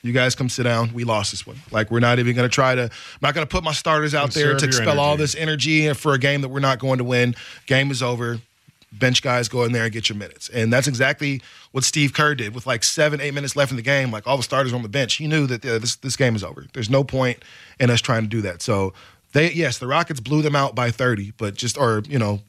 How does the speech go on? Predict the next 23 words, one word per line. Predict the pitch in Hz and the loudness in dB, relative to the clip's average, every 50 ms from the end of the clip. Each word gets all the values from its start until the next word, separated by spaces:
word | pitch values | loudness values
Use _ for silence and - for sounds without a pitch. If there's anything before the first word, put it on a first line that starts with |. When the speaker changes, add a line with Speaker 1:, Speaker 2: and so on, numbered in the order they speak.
| _ _ _ _ | _ _ _ _
Speaker 1:
twenty-two. | - - 165 131 117 107 - - 139 117 107 107 127 - | -2 2 2 2 2 0 0 0 0 0 0 -4 -8 -10
It | - 113 110 - - | -10 -12 -10 -4 -2
should | - - 147 | 0 2 2
have | 127 117 | 2 0
been | 113 110 | -2 -4
thirty, | 101 - 104 101 101 101 | -4 -6 -8 -8 -8 -12
but | - - 95 92 - - - - - - - - _ _ _ | -10 -10 -10 -10 -10 -16 -20 -20 -20 -20 -20 -20 _ _ _
don't | - 135 135 139 110 - | 2 4 4 4 2 -2
think | - 131 131 123 - | -2 -2 -2 -2 -2
that | - 113 110 104 104 - _ _ _ _ _ | -2 -2 -2 -2 -6 -10 _ _ _ _ _
lightning | 110 117 120 117 127 123 120 | -2 0 0 0 0 -2 -2
is | 117 107 | -2 -2
gonna | - 123 113 | -2 0 -2
strike | 101 - 127 113 104 - | 0 2 0 0 0 0
twice, | - 123 107 101 - | 0 0 0 0 0
especially | - - - 135 127 117 - 120 113 | -4 -2 0 0 2 2 0 -2 -4
when | 110 110 | -4 -4
you're | 104 104 | -4 -4
playing | - - 107 104 98 | -2 -2 -2 -2 -2
in, | 95 92 92 - _ _ _ _ _ - | -4 -6 -10 -12 _ _ _ _ _ -12
is | 87 | -12
it | - - - - - _ | -12 -12 -14 -20 -14 _
Oracle? | - 113 101 95 - - 123 - | -2 -2 -2 -2 -4 -8 -16 -20